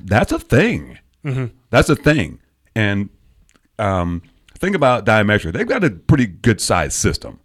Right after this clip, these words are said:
Speaker 2: Right.
Speaker 1: And they still struggle
Speaker 2: Mm-hmm.
Speaker 1: because nobody thought that that location would work. "Oh, it's over there, blah, blah, blah." If the, if the shit's good, they will come.
Speaker 2: Yeah.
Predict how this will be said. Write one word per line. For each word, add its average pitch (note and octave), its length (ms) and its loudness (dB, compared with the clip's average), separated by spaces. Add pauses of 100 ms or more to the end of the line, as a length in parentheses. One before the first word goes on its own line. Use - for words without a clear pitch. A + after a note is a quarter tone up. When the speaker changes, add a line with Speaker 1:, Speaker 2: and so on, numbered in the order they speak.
Speaker 2:
Right. A#2 200 -10 (500)
Speaker 1:
And B2+ 120 0
they D3 80 2
still G3+ 360 -2
struggle C2 540 -4 (160)
Speaker 2:
Mm-hmm. A#2+ 220 -8 (260)
Speaker 1:
because F#2+ 460 2 (440)
nobody A2+ 380 4
thought C3 220 0
that C3+ 240 -4
that A2+ 140 2
location A#2 460 0
would B2 80 -2
work. F2 400 -4 (480)
"Oh, C3+ 380 4
it's G#2+ 160 -2
over A#2 180 -2
there, A#2+ 200 2
blah, A2+ 120 -2
blah, A2 120 0
blah." G2 400 0 (720)
If F#2 160 -6
the, G2 120 -4
if G2+ 80 -2
the - 80 -8
shit's F3 240 2
good, A3 320 4 (1080)
they E2+ 140 -2
will F#2 180 2
come. D2+ 300 -6
Speaker 2:
Yeah. A#2+ 120 -10